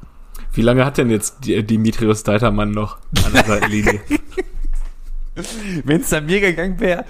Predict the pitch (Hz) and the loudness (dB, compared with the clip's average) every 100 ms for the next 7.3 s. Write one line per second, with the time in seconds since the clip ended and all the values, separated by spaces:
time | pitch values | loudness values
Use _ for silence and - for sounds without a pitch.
0 | - 170 147 254 170 165 160 156 180 170 | -12 -6 -2 0 2 2 2 2 2 2
1 | 165 160 156 147 170 - 117 117 107 117 | 2 0 -2 0 0 0 -2 -2 -2 -2
2 | 120 123 104 120 120 120 123 139 - - | -2 -4 -8 -4 -2 -2 -4 0 2 2
3 | 220 226 - - 165 135 131 92 - - | 0 0 -4 -4 -4 -8 -8 -8 -10 -12
4 | - - - - - 143 - - 156 170 | -12 -12 -12 -16 -4 -2 -2 -4 -6 -8
5 | - 110 131 127 139 127 127 139 131 151 | -6 -4 2 4 4 4 2 2 0 0
6 | 120 135 123 117 117 110 107 - 120 110 | 0 2 4 2 2 0 -2 -2 -2 0
7 | 104 104 | 0 -4